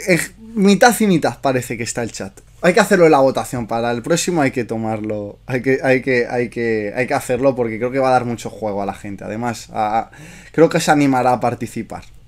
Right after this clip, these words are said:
Más, aunque en general participáis mucho y estamos muy agradecidos, como, como no me cansaré nunca de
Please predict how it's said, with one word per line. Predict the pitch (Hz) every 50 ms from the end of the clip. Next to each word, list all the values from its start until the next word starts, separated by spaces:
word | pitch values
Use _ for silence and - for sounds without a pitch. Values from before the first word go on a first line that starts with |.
| - - -
Más, | 123 123 120 120 131 147 160 -
aunque | 151 135 123 - 120 120
en | 123 123
general | - - 113 110 117 117
participáis | - 131 117 - 117 - 120 101 - 110 107
mucho | 113 120 127 - - 156 131
y | 107 101 98 98 - - - - - - - - - - - - - - - -
estamos | - - - - 143 143 143 139 123 131
muy | 135 135 139
agradecidos, | 135 120 117 117 117 113 110 - 117 107 107 101 - - - -
como, | - 123 117 113 110 113 -
como | - - 117 113 113 113 113 110
no | - 127 127
me | 131 131 107
cansaré | 131 123 113 - - 117 117 117
nunca | 117 120 120 113 - 117 110
de | 107 104 104 98